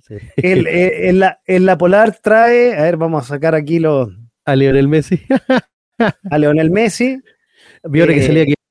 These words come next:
Speaker 1: al Rumpi, la, y así, pero no, hay muchas, muchas, saltaron muchos memes. Entonces, <laughs> sí, está, está entretenido. El de los zapatos también de fútbol. <laughs>
Speaker 2: Ah, está bu-,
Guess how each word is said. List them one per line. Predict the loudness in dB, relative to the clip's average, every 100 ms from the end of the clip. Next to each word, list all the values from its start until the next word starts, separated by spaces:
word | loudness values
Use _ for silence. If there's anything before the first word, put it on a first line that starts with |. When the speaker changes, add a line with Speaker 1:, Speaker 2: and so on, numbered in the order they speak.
| _ _ -2
Speaker 1:
al | 0 2
Rumpi, | 2 2 0 0 2 2 2
la, | 2 2
y | 2 0
así, | -2 -2
pero | 0 0 0 0 -4 -4
no, | -2 0
hay | 0
muchas, | 0 0 0 0
muchas, | 0 0 0 0 2 2 2 0 0 0 0 0 -2
saltaron | -4 -4 -2 0 2
muchos | 2 2 2
memes. | 2 2 0 -6 _ _ _ _ _ _
Entonces, | -6 -4 -2 -2 -2 -4 -4
<laughs> |
sí, | -6 -4
está, | -4 -6 -6
está | -4 -4 -6
entretenido. | -4 -6 -4 -4 -4 -8 -8 -20 -20 _
El | -4
de | -2
los | -2
zapatos | -2 -2 -2
también | 0 0 0
de | 0
fútbol. | 0 2 0 0 -4 -4 -6
<laughs> | -4 -6 -4 -4
Speaker 2:
Ah, | -2 -4
está | -2
bu-, | -2